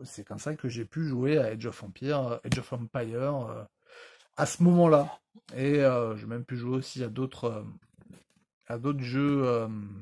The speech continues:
de, d'autres jeux de la série, de la licence. Euh, j'en parlerai peut-être un petit peu plus tard. Euh,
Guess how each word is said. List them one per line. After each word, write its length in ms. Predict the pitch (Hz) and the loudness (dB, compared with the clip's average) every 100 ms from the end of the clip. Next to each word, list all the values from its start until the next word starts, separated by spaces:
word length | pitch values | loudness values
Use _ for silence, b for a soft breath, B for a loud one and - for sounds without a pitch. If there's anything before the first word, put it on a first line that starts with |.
| 101 _ _ _ _ _ _ _ _ _ _ | -18 _ _ _ _ _ _ _ _ _ _
de, 240 | 117 120 113 | -8 -6 -2
d'autres 240 | 127 143 | 2 4
jeux 140 | 131 151 | 4 4
de 80 | |
la 100 | 147 | 4
série, 480 | 135 - 127 135 156 | 0 -2 -4 -2 -4
de 120 | 127 | -4
la 80 | 120 | -6
licence. 440 | 120 - 135 139 113 | -6 -6 -6 -6 -10
Euh, 140 | 104 107 - - 120 | -14 -14 -14 -12 -8
j'en 180 | 120 120 | -6 -2
parlerai 440 | 127 127 127 131 | 0 0 2 0
peut-être 380 | 131 131 131 120 | 0 -4 -4 -4
un 60 | 123 | -8
petit 160 | - | -8
peu 100 | 131 | -10
plus 160 | - 117 | -10 -8
tard. 220 | 117 131 _ b b b b b b b - | -10 -10 _ b b b b b b b 4
Euh, 960 | 190 190 190 185 180 175 175 175 175 | 6 8 8 10 12 12 12 10 8